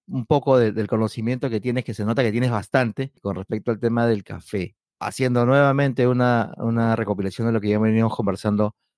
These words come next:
Pamela. Entonces es escoger el, el, el café, tratar en la medida de lo posible ya de que tengamos un café escogido, ver cómo podemos desligarnos de emplear el azúcar,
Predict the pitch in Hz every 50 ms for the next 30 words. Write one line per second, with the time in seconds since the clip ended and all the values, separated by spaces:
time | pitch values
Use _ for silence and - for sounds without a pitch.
0 | _ _ - 104 95 90 - - - 69 113 113 117 113 123 120 - 120 - -
1 | 104 - 123 123 123 120 - - 98 110 107 101 - - - 101 - - 110 110
2 | - 180 185 175 170 185 _ _ _ _ _ _ _ _ _ _ - 147 147 147
3 | 143 - 165 170 151 - - 123 117 110 110 110 113 123 127 135 127 101 117 -
4 | - 131 123 123 120 120 120 127 127 120 - 110 - _ _ _ _ - 110 107
5 | 113 107 120 123 127 123 123 117 - 131 120 104 120 113 - 127 120 - - 123
6 | 117 - 123 120 120 120 120 110 - _ _ _ _ _ _ - - 95 95 107
7 | 117 117 113 - - 107 113 110 98 104 101 107 104 110 107 107 104 95 95 104
8 | 98 101 107 110 107 107 110 110 107 101 101 104 104 107 104 101 - _ _ _
9 | _ _ _ _ - 110 98 - 104 98 101 101 104 104 104 98 - - _ -
10 | - 95 98 92 - - 123 104 - - 104 101 127